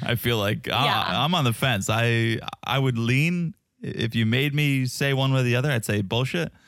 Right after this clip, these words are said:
Speaker 1: but
Speaker 2: I don't
Speaker 1: not totally ruling it out.
Speaker 2: I don't rule, I don't rule it out at all. I just, I do have a certain amount of respect for these kinds of things. I don't know if I fully embrace it, fully believe it, but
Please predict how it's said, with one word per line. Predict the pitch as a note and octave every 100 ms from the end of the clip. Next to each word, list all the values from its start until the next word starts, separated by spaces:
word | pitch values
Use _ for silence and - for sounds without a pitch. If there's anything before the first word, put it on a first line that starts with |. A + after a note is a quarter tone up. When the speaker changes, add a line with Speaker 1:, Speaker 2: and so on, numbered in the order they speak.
| _ -
Speaker 1:
but | A2+ A#2 A#2+ A#2 - _ - - - -
Speaker 2:
I | F#4 A#4+
don't | B4+
Speaker 1:
not | C#3 D3
totally | - D#3+ C#3
ruling | A#2+ A#2+ A#2
it | A2
out. | A2 - - _ - -
Speaker 2:
I | D#4
don't | A4+ G#4 C4 C4
rule, | D4+ D4 - -
I | D#4+
don't | G#4 G4+
rule | D#4
it | D4
out | A#3 G#3+
at | F#3+
all. | F#3+ E3+ -
I | G#3+
just, | A3+ G#3 - _ - _ _ _ -
I | B3+ B3
do | G#3 C#4+ D#4+ E4+ E4 _ _ _ _
have | A#3+ B3+ A#3+
a | A#3+ A#3 A3 A3
certain | - C#4+ C#4+
amount | D4 C4 B3
of |
respect | A3 G#3 - - - F3 C#4 -
for | - D4
these | D4 E4+ -
kinds | F4 F4+
of | F4+ -
things. | E4+ F4 F4+ - - _ _ _ _ _ _ - - _ - - _ _ _ _ _ _ _ -
I | D#4
don't | F#4
know | E4+
if | D4
I | C#4 A#3+
fully | G#3+ A3+ B3 G#3+
embrace | A3 F#3+ G3 G#3+ C4+
it, | B3+
fully | - A#3+ A3+
believe | F#3+ F3+ F#3+ C#4 B3
it, | A3+ A3+
but | A3